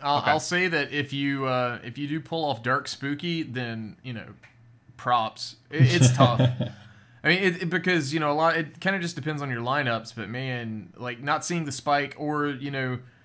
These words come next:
Speaker 1: knowing where you are in correlation to the anti-fairies, uh, most times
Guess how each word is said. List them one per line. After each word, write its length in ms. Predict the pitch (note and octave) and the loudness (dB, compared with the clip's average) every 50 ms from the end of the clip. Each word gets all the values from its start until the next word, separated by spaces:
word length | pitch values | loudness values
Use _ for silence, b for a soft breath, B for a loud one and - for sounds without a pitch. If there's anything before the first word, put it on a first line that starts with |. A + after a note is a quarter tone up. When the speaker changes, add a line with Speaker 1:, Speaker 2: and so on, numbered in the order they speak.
| b b - | b b -4
Speaker 1:
knowing 540 | C3+ C#3 C#3 C#3+ D3+ D3+ D3 C#3+ C3+ B2+ A#2+ | 0 2 4 4 4 4 2 0 0 -2 -2
where 300 | B2 C3 C3+ C#3 C#3 C3+ | 0 2 2 2 2 2
you 340 | B2+ A2+ A2 C3 C#3+ D3 | 0 0 0 0 0 0
are 460 | D3 C3+ B2 A#2+ A2+ A2 A2 A2 G#2+ - _ _ _ - | 0 0 0 0 0 0 -2 -4 -6 -10 _ _ _ -8
in 160 | C#3 C#3 C3+ | -8 -8 -6
correlation 720 | - - C#3+ C3+ C3 C3 C3 C3 C3 B2+ - C3 B2 A#2+ A#2 | -6 -4 -2 -2 -2 -2 -2 -2 -4 -4 -4 -6 -6 -8 -8
to 320 | - B2+ B2 A#2+ A#2+ A#2 | -8 -8 -8 -8 -8 -8
the 140 | A2 A2+ G2+ A#2+ | -8 -8 -8 -8
anti-fairies, 880 | B2+ B2 B2+ A#2+ A#2 B2 A#2 A2 A2 G#2+ G#2 G#2+ G#2+ G#2+ - - - - - | -8 -6 -8 -8 -6 -6 -4 -4 -4 -4 -6 -8 -8 -10 -12 -12 -12 -14 -12
uh, 300 | G2+ G#2 G2+ G#2 G#2 G2+ - b b b b b b b b b b _ - | -10 -8 -8 -6 -8 -10 -12 b b b b b b b b b b _ -8
most 440 | - C#3 D3 D#3+ F#3+ A3+ A3+ - - | -6 0 2 2 4 2 2 0 0
times 500 | - E3+ E3+ E3 D#3 D3+ C3+ - - - | 0 2 2 2 0 0 -4 -6 -8 -10